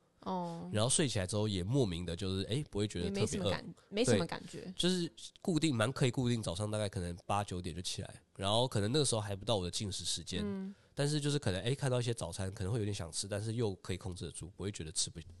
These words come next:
Speaker 2: 不会觉得一定要吃东西。
Speaker 1: 嗯，嗯，嗯。
Speaker 2: 对，就有点习惯。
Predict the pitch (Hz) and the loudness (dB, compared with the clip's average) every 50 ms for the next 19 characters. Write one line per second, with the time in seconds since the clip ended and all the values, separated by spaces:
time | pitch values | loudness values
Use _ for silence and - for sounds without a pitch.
0 | - - 120 135 147 - - 98 98 95 90 92 90 90 - - - 78 - - | -6 -2 0 0 0 0 -2 -4 -4 -2 -2 -2 0 2 2 0 0 0 -6 -8
1 | - - - - - 190 214 214 202 190 175 190 185 180 170 175 175 175 175 175 | -8 -10 -10 -10 -8 -4 -2 -2 -2 -2 -2 -2 -4 -4 -4 -4 -6 -4 -4 -4
2 | 180 185 - 113 110 - - 110 113 143 156 117 - - - 101 - 117 98 85 | -4 -2 -2 -4 -4 -4 -2 0 2 2 4 4 4 2 0 2 0 0 0 0
3 | 76 | -2